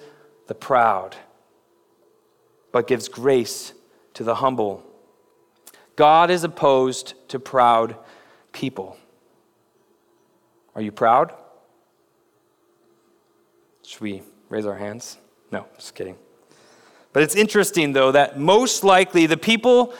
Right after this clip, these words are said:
that say that they are humble are full of pride. And those who admit their pride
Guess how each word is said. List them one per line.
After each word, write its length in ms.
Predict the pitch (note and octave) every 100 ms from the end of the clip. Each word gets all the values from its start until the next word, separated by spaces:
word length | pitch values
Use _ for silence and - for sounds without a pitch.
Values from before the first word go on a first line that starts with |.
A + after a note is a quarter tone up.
| - - -
that 200 | F#3+ -
say 460 | - G3+ G#3 A#3+
that 200 | A3+ A3+
they 140 | A3+ A3
are 120 | G#3+
humble 840 | F#3+ C4 A#3 C#3+ B2+ D3+ - - - _ _ _ - E3
are 200 | F#3 D#3+
full 320 | - F3+ E3
of 80 | -
pride. 420 | D3 A2 F2+ - - _ _ _ _ _ _ _ _ _ _ _ _ _ _ _ -
And 160 | D3+ D#3
those 460 | G#3 A3+ A#3 -
who 180 | - F#3+
admit 640 | F3+ C3+ F#3 A3+ - - - - _ _
their 180 | D#3 D3+
pride 680 | - F#3+ F#3 F3+ D3 A2+ -